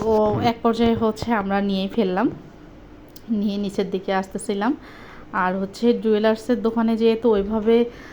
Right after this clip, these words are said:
আহ, বেশিক্ষণ ওয়েট করতে আর হয় না, ওইটা ভালো লেগেছে, আমার বাজেটের সঙ্গে হয়েছে। বাজেটের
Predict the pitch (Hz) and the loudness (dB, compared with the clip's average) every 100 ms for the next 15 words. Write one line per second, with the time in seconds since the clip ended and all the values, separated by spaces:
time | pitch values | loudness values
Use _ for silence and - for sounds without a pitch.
0 | - - 196 190 208 208 233 214 196 196 | -18 -6 -2 0 -2 0 0 2 0 0
1 | 220 220 208 196 190 180 233 311 202 190 | -4 0 0 0 0 0 0 2 2 0
2 | 196 208 185 196 190 196 - 214 190 180 | -2 -2 -2 -2 -2 -4 -2 -2 0 -2
3 | 175 190 - 202 196 208 190 180 - - | -4 -8 -6 -4 -4 -2 -2 -4 -6 -6
4 | 320 - - - - - 226 220 240 | -6 -8 -16 -16 -16 -4 -4 -2 -4